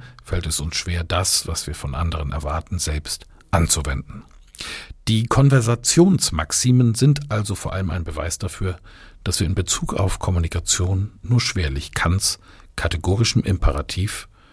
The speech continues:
„Handle nur nach derjenigen Maxime, durch die du zugleich wollen kannst, dass sie ein eigenes Gesetz werde“, einhalten können.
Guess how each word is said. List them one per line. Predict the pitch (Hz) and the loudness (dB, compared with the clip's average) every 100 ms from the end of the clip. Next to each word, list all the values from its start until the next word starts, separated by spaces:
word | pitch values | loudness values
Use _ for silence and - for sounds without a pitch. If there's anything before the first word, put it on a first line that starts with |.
| - _ _ _ _ _ _ - | -20 _ _ _ _ _ _ 2
„Handle | 127 185 175 175 | 6 6 8 8
nur | 139 127 143 | 8 8 8
nach | 113 104 | 6 2
derjenigen | - 113 107 113 101 | 2 2 2 0 0
Maxime, | 95 - - 101 98 98 - - _ - _ | -2 -2 -4 0 0 -2 -6 -20 _ -20 _
durch | 85 - | -10 -6
die | 98 | -4
du | 90 | -4
zugleich | - 80 73 76 104 - - | -4 -6 -2 0 0 -2 -8
wollen | - 82 98 101 | -2 2 4 4
kannst, | - 101 101 - - - - - - | 2 0 0 -2 -6 -12 -20 -16 -6
dass | 90 | -2
sie | - | 0
ein | - 101 | 2 0
eigenes | - 87 78 82 87 - | 2 -2 0 -2 -2 -4
Gesetz | 87 80 80 - - - | -2 -2 -2 -4 -6 -4
werde“, | - - - - - _ - _ _ - | -6 -8 -16 -20 -20 _ -20 _ _ -10
einhalten | - 82 65 60 - - - | 2 2 2 0 -4 -8 -14
können. | - - - | -12 -10 -12